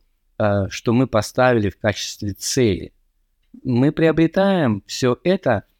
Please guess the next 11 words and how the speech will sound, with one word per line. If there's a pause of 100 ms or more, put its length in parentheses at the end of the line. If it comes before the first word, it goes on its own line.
(200)
по
мере
того,
как
ищем
небесное
царство. (140)
Вспомните
слова
Иисуса
Христа.